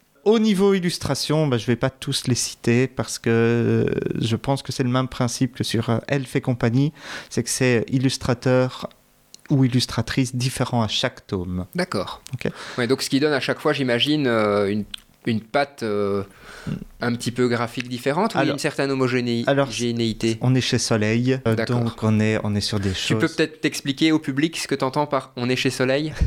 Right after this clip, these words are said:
Speaker 1: <laughs>
Speaker 2: Qui, c'est quoi Soleil, euh ?
Speaker 1: Donc Soleil, c'est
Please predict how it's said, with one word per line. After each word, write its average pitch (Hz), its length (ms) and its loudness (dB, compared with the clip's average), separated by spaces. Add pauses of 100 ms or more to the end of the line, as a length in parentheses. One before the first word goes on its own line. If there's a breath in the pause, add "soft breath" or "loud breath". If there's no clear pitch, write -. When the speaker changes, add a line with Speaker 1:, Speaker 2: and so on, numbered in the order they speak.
(140)
Speaker 1:
<laughs> - 220 -8
Speaker 2:
Qui, 151 200 0
c'est 151 140 0
quoi 135 160 2
Soleil, 131 560 2
euh ? 110 240 2
Speaker 1:
Donc - 180 0
Soleil, 165 480 2
c'est 143 440 2